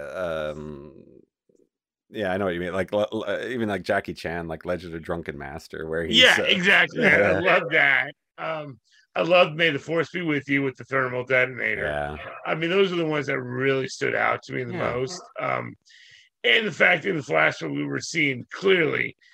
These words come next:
Speaker 2: there was definitely there. There was definitely Vader underneath the surface. And
Speaker 1: Mm-hmm.
Speaker 2: then, um, it was just all bubbling up, and then it exploded into what happened and stuff. So, I
Speaker 1: Yeah.
Speaker 2: mean, a lot of interesting stuff. Love,
Speaker 1: Yeah.
Speaker 2: uh, Obi-Wan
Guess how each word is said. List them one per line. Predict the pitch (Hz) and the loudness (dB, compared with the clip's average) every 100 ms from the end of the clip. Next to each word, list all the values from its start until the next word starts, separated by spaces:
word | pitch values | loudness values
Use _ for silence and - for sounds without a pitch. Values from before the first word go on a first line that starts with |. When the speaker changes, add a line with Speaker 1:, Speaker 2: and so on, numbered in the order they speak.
| _ _ _ _ | _ _ _ _
Speaker 2:
there | 131 156 | -2 0
was | 127 | 0
definitely | - 165 139 147 | 4 4 4 0
there. | 135 131 120 | 2 4 4
There | 127 | 2
was | 123 | 0
definitely | 123 147 143 120 | 2 2 0 0
Vader | 117 131 127 123 | 4 6 6 4
underneath | 151 127 123 127 123 - | 0 -4 -4 -6 -6 -8
the | - | -6
surface. | 131 - - - 50 - - - | -2 -2 -2 -4 -4 -6 -10 -10
And | - - | -8 -6
Speaker 1:
Mm-hmm. | 92 | -2
Speaker 2:
then, | 85 - - 117 | 0 -2 -4 -8
um, | - - - _ - - - _ _ - | -8 -8 -10 _ -20 -20 -20 _ _ -18
it | - - - 175 147 | -16 -8 2 4 6
was | 147 | 4
just | 135 127 | 2 4
all | 147 143 | 4 6
bubbling | 135 139 131 127 123 | 6 4 4 -2 0
up, | 123 - - | 0 -2 -4
and | 135 123 | -6 -2
then | 120 123 | -2 0
it | 123 127 | -2 -4
exploded | 131 - - 139 123 120 110 117 | -8 -12 -6 0 2 2 0 -2
into | 110 127 - - 123 | -4 -8 -10 -8 -4
what | - - | -4 0
happened | 58 113 - - | 2 2 -2 -14
and | - | -16
stuff. | - 107 104 | -10 -10 -10
So, | - 113 110 107 | -12 -10 -8 -8
I | |
Speaker 1:
Yeah. | 110 - | -8 -10
Speaker 2:
mean, | - - - - _ _ _ - 175 | -12 -16 -20 -20 _ _ _ -18 -12
a | |
lot | 196 240 247 208 | 0 4 6 4
of | |
interesting | 165 131 127 135 | 2 -2 -8 -8
stuff. | - 135 123 117 - _ | -6 -4 -4 -6 -10 _
Love, | 156 190 196 170 - | 0 4 4 2 -4
Speaker 1:
Yeah. | |
Speaker 2:
uh, | - 90 170 | -10 -4 -2
Obi-Wan | 151 151 143 139 139 | 0 0 0 0 0